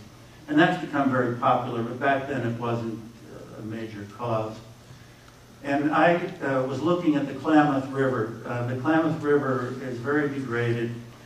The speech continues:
but it once produced about a third of all of the salmon and steelhead on the California coast and in, in the ocean. So I wanted to restore that river. I spent a lot of time developing a bill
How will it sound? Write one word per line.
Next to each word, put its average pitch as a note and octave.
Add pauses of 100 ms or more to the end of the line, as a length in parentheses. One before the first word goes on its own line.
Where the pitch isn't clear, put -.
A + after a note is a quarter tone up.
(200)
but C#3+
it D3+
once F#3+
produced C#3+
about C3
a -
third E3
of A2+
all D#3+
of C3+
the C#3+
salmon C3+ (240)
and B2+
steelhead B2 (120)
on A#2
the A#2+
California A#2 (140)
coast A2
and A2
in, A2 (120)
in A2
the G#2+
ocean. -
So C#3
I E3
wanted C3+
to A#2+
restore A#2+
that A2+
river. A2 (500)
I C#3
spent E3
a D3
lot D3
of -
time C#3
developing B2+
a A#2
bill B2